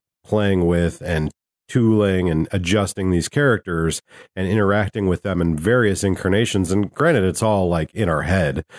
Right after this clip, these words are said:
but it was just, like, to see more stuff about these characters, to hear these characters be able to talk again and, and, and say things that, that were, like, interesting and meaningful. I was like, "Man, that's, that's fucking cool."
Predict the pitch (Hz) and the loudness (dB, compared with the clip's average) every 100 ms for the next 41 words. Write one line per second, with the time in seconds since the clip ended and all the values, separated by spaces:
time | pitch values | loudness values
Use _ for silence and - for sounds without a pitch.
0 | - _ - 98 90 - 117 101 104 113 | -20 _ -8 -4 -6 -6 -2 0 0 0
1 | 104 104 101 90 - 92 80 - 120 117 | 0 0 0 -2 -4 -4 -2 0 2 4
2 | 104 _ - _ 95 95 98 98 104 101 | 2 _ -20 _ 0 2 4 4 2 2
3 | 95 - - 92 80 _ - 85 98 92 | 0 -4 -6 -4 -4 _ -14 -4 -4 -2
4 | 92 - 98 87 98 104 - - 131 113 | -4 -2 -2 -2 -2 -4 -4 0 0 2
5 | 104 - 110 98 95 80 - 95 85 87 | -2 0 -2 0 -2 -4 -4 -4 -2 -2
6 | 90 - - 95 - 113 131 147 135 _ | -4 -6 -2 -2 0 0 2 0 -4 _
7 | _ _ _ _ - 95 92 87 104 90 | _ _ _ _ -8 -2 -2 0 0 -2
8 | 85 110 92 - 107 98 101 95 90 87 | -2 -6 -2 0 0 0 -4 -4 -2 -2
9 | - 98 98 82 _ - 110 101 90 85 | -4 -4 -2 -4 _ -6 0 0 0 -2
10 | 113 113 117 - 110 107 95 85 90 101 | -4 -2 -2 -2 0 0 2 2 2 2
11 | 110 120 131 131 _ - - _ 98 101 | 0 0 0 -2 _ -20 -20 _ -4 -2
12 | 98 104 92 131 98 76 71 127 - - | 0 -2 0 0 0 -2 -2 -4 -4 -10
13 | 123 147 - 104 85 - 92 71 - | -8 -6 -6 -4 -6 -2 -2 -2 -6